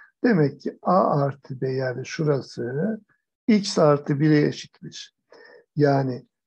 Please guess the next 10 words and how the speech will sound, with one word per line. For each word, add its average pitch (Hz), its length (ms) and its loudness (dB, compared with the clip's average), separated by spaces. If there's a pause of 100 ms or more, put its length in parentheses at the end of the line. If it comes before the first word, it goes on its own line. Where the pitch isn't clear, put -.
(120)
şurası 147 1080 0 (880)
x 196 400 -2
artı 143 480 -2
birmiş. - 680 -8 (580)
Peki 196 280 -4
kaç - 340 -8
kere 240 320 2
devam 139 340 4
etmiş 135 560 -8
bu? 208 340 -4